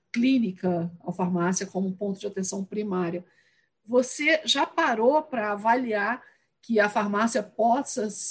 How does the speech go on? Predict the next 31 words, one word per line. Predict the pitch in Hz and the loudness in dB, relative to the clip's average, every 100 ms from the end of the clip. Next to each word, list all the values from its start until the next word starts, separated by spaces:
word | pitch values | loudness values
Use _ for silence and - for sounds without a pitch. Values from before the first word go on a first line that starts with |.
| - | -6
é, | - 185 - | 0 0 2
as | 185 | 0
farmácias | 233 190 196 233 247 202 185 | 0 0 0 0 2 0 2
da | |
região | 190 208 202 208 208 _ _ _ | 2 2 0 -4 -6 _ _ _
possam | 233 277 311 254 | 2 2 2 -2
ser | - 240 254 - | -2 0 0 0
pontos | 240 254 - | -2 -2 -4
de | 240 | -10
conexão, | 233 208 202 - 202 214 208 _ _ _ | -10 -8 -8 -6 -4 -4 -6 _ _ _
possam | 226 262 311 254 | 2 2 0 -2
fazer | 233 226 226 _ | -2 -2 -6 _
parte | 233 247 - | 0 0 -4
da | 240 220 | -8 -6
jornada, | 208 196 190 208 196 180 175 - _ | -4 -2 -2 0 2 0 0 -10 _
uma | 202 220 | -2 0
vez | 208 226 254 - | 2 2 2 0
que | |
a | - | -2
gente | 233 233 240 226 - _ _ _ | 0 0 -2 -6 -8 _ _ _
tem | 240 | -2
pessoas | 240 247 - 247 233 233 - | 4 4 6 6 6 4 0
que | 202 | -6
preferem | 214 214 226 247 233 233 214 - - | -6 -2 2 4 4 0 -4 -10 -4
passar | 190 202 240 | -2 2 0
na | 247 | 0
farmácia | 247 233 226 226 | -2 0 0 -2
pra | 233 | -4
comprar | 233 233 226 | -4 -2 -4
um | |
medicamento | 220 214 208 208 208 202 185 180 | -4 -6 -6 -4 -6 -4 -4 -4